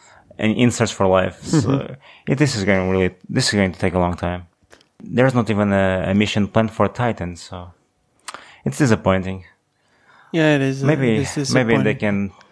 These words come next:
Speaker 1: I don't know, the, find something that, that can, um, that can, uh, extend life expectancy, because <laughs>
Speaker 2: Let's hope our real life Tony Stark has all the answers.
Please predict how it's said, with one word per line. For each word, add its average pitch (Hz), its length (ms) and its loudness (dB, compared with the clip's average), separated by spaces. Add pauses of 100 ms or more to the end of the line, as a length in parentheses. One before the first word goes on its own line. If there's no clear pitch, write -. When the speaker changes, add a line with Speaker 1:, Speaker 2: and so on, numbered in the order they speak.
Speaker 1:
I 113 120 -6
don't 101 100 4
know, 92 200 -2 (100)
the, 104 180 -6 (840)
find 110 340 -2
something 104 360 -2
that, 98 260 -2
that 98 200 -6
can, 92 340 -2
um, 87 600 -8 (880)
that 98 260 -2
can, 90 460 0
uh, 87 560 -4
extend 101 440 0
life 95 200 0
expectancy, 92 640 -4 (120)
because 90 680 -6 (460)
<laughs> - 1000 -6
Speaker 2:
Let's 180 360 -2
hope 170 240 4
our 160 320 6
real 156 300 4
life 147 300 0
Tony 156 280 2
Stark 147 380 0
has 151 220 0
all 143 160 4
the 135 120 -2
answers. 135 640 -6